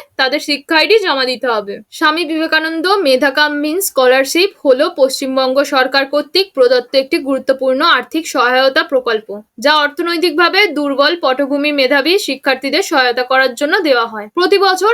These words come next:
হাজার হাজার শিক্ষার্থী তাদের শিক্ষা চালিয়ে যাওয়ার জন্য এই বৃত্তির উপর নির্ভর করে। তবে ভুল বা নিষ্ক্রিয় ব্যাংক অ্যাকাউন্টের বিবরণের কারণে উল্লেখযোগ্য সংখ্যক আবেদনকারী অর্থ প্রদানের ব্যর্থতার সম্মুখীন হয়েছে। সম্প্রতি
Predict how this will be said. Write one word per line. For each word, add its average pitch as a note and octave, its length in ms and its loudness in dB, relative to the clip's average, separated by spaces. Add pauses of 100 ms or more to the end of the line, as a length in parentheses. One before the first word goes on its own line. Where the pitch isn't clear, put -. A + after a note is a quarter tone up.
(120)
হাজার D4 280 2
হাজার C#4+ 220 2
শিক্ষার্থী D4+ 640 -2
তাদের B3+ 380 2
শিক্ষা C#4 300 -2
চালিয়ে D4 380 -2
যাওয়ার D4 240 2
জন্য D#4 240 0 (240)
এই C4 60 0
বৃত্তির C4 480 -2
উপর D#4+ 180 -2
নির্ভর C4 380 0
করে। C#4+ 220 2 (120)
তবে D#4 260 2 (220)
ভুল F4+ 280 6
বা D#4+ 200 2
নিষ্ক্রিয় D#4 540 -2
ব্যাংক C#4 320 0
অ্যাকাউন্টের D4+ 520 -2
বিবরণের D4 460 0
কারণে D4 360 2 (160)
উল্লেখযোগ্য C#4 540 0 (100)
সংখ্যক C#4+ 460 -2
আবেদনকারী C#4 640 0 (100)
অর্থ B3 280 -2
প্রদানের C#4+ 520 0
ব্যর্থতার C4+ 540 -2
সম্মুখীন B3 420 -4
হয়েছে। G#3 340 -6 (280)
সম্প্রতি F4+ 460 2